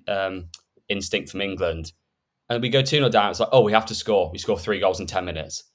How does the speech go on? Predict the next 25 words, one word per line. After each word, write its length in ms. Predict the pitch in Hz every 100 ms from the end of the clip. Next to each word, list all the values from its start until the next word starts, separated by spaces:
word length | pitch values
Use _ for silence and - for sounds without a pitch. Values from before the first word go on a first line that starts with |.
| _ _ -
It 80 |
literally 260 | 135 143 147
shows 320 | 135 131 98
right 200 | 104 101
there 320 | 98 87 78 80
just 340 | 104 87 - _ _ 104
what 180 | 107 104
we 80 |
are 160 | 98 95
capable 420 | - 101 101 101
of 260 | 104 127 135
on, 100 | 101
on 200 | 92 98
an 60 | 98
attacking 360 | 90 107 - 107
front, 360 | 110 135 135 - _ _
but 320 | - _ -
we 60 | 131
just 180 | 139 139
don't 180 | 147 131
show 240 | 135 143
it, 160 | 92 -
and 100 | 101
it's 100 | -
frustrating 640 | - - 110 110 90 80